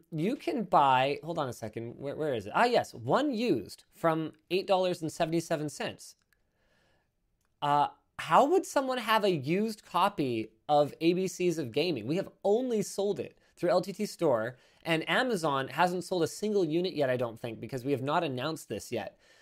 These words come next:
So I clicked on this because I was really curious about it. And check this out. Uh,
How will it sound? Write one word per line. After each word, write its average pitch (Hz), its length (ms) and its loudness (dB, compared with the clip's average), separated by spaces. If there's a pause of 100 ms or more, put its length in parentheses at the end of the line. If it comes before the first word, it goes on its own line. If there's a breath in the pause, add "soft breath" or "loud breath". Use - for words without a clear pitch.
(160 soft breath)
So 202 240 2
I 175 120 6
clicked - 360 2
on 117 220 4
this - 260 -16
because 180 240 -2
I 208 140 6
was 180 120 0
really 139 380 2
curious 190 460 -2
about 107 260 -4
it. - 220 -6 (500 soft breath)
And 190 480 0
check - 240 -8
this 320 200 -4
out. 135 280 0 (380)
Uh, 143 320 0